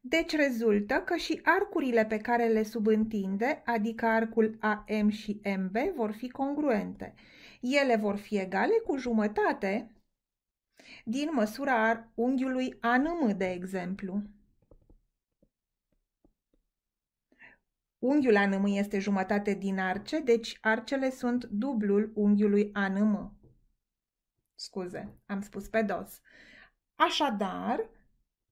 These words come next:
va fi egal cu patruzeci de grade, deoarece A N M este jumătate din A N B.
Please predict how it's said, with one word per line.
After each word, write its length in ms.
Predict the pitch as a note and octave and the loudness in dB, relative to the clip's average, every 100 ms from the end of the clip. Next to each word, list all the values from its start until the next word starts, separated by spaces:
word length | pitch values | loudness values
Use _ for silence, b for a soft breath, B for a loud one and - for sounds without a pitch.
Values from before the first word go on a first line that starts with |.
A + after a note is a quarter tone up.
| _ _ _ - | _ _ _ -4
va 220 | D#4 D4+ - | 2 2 0
fi 220 | C#4 - | -8 -4
egal 680 | G#3+ G3+ F#3+ F#3 G#3 F4+ G#4 _ _ - | -4 -2 -4 -4 0 0 -2 _ _ -6
cu 140 | F4+ | -2
patruzeci 520 | G4 A#4 A4+ A4 A4 | 0 0 0 2 2
de 200 | A4 A4+ | 4 2
grade, 320 | C4+ G3+ F#3+ G3+ | 2 0 -2 -2
deoarece 720 | A#3 A#3+ A#3+ A#3+ A#3+ A#3+ A#3 | 0 2 0 -2 -2 -4 -2
A 140 | A3 A3 | -2 2
N 140 | G#3 | 4
M 280 | G3+ F#3 B3+ A4 | 2 0 -2 -2
este 240 | F4 D4 | -2 -4
jumătate 580 | C4+ B3+ B3 A#3+ F#4 C4+ | -4 -2 -2 0 -4 -4
din 220 | G#3 G3+ | -2 -2
A 120 | G3+ G#3 | -2 0
N 220 | A3+ | 0
B. 40 | A#3+ | 0